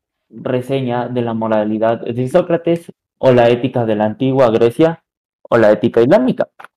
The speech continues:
inclusive de la marxista. El método aquí es netamente descriptivo. Para dar un informe exacto sobre lo que en realidad es el código, sistema o práctica moral,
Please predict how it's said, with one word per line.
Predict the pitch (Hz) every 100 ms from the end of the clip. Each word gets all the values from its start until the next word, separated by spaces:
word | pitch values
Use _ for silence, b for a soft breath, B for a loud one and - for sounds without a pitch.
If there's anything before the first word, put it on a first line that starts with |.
| _ _
inclusive | 139 127 127 160 160 170 -
de | 123 110
la | 104
marxista. | 101 - - 170 - - _ _ _ _ _ _ _ _ - _
El | - 151
método | 190 196 190
aquí | 151 147 151 -
es | 123
netamente | 123 120 120 113 113
descriptivo. | 107 110 135 - 185 123 110 _ _ _ _
Para | 131 127
dar | 127 143 147 -
un | - 143
informe | 127 127 147 147 123
exacto | 117 143 131 120
sobre | 113 110 107 107
lo | 107
que | 107 110
en | 107
realidad | 110 123 156 139 -
es | 110 107
el | 98
código, | 101 127 101 95 101 _ _ _ -
sistema | - 120 147 160 123
o | 107
práctica | 107 - - 113
moral, | 165 226